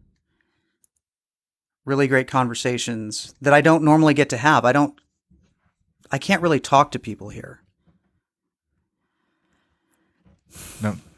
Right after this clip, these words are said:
Speaker 2: why
Speaker 1: I
Speaker 2: is that?
Speaker 1: try, but it's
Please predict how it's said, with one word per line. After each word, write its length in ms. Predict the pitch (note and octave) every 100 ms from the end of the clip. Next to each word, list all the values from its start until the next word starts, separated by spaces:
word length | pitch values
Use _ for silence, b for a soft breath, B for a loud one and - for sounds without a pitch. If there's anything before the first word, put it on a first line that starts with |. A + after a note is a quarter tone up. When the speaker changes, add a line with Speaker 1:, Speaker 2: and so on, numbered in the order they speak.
| G2+
Speaker 2:
why 140 | C#3
Speaker 1:
I 40 | D3+
Speaker 2:
is 60 |
that? 40 | -
Speaker 1:
try, 600 | - F3 F3 D3+ B2+ A#2+
but 520 | A#2+ A2+ B2 A#2 A#2 _ _ _ _ _ _ _ _ -
it's 560 | C3+ B2 - - -